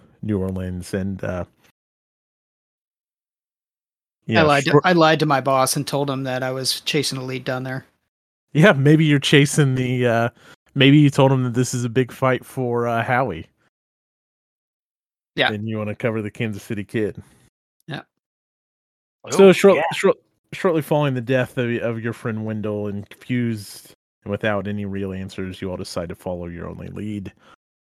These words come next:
Speaker 1: which is a mysterious name,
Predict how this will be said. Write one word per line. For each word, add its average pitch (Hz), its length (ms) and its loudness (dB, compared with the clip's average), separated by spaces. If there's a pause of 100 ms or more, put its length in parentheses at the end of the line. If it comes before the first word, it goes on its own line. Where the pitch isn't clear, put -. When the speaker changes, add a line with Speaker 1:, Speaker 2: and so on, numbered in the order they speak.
Speaker 1:
which 95 200 -4
is 85 460 -6 (540)
a - 60 -6
mysterious 110 760 2
name, 95 500 -4